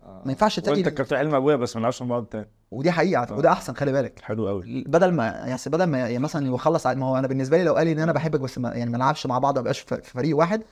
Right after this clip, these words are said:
Speaker 2: ده ارحم لي من ان هو يقول لي تمام ويخلص عليا.
Speaker 1: آه. طب وبعدين؟
Speaker 2: بعدين بقى حصل اجتماع، وكابتن حلمي واللي مش عايز يلعب وهجيب له فلوسه لحد البيت، ودي، ده كان، ده كان اكتر قرار خدته غلط في حياتي،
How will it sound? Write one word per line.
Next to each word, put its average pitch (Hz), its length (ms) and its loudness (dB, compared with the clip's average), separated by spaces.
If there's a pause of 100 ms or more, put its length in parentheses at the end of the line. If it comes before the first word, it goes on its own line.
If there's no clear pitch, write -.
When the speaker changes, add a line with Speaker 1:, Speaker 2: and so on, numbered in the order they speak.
(580)
Speaker 2:
ده 165 260 8
ارحم 190 320 4
لي 202 60 4
من 170 80 4
ان 156 80 0
هو 180 180 4
يقول 165 200 6
لي 175 80 4
تمام 196 400 4
ويخلص 156 480 0
عليا. 120 220 -2
Speaker 1:
آه. 92 280 -8 (760)
طب 151 100 4
وبعدين؟ 147 440 4 (400)
Speaker 2:
بعدين 196 420 2
بقى 226 960 4
حصل 202 260 -2
اجتماع، 185 480 2
وكابتن 180 400 -2
حلمي 170 420 -2
واللي 135 220 -2
مش 127 160 -8
عايز 135 220 0
يلعب 147 300 2
وهجيب 123 360 0
له 143 60 0
فلوسه - 220 -8
لحد 139 240 -4
البيت، 135 380 -2 (180)
ودي، 156 320 0
ده 165 120 4
كان، 175 200 0 (300)
ده 135 100 0
كان 156 240 0
اكتر 156 440 -2
قرار 165 440 2 (280)
خدته 156 300 -2
غلط 165 220 2
في 139 60 -6
حياتي، 160 340 0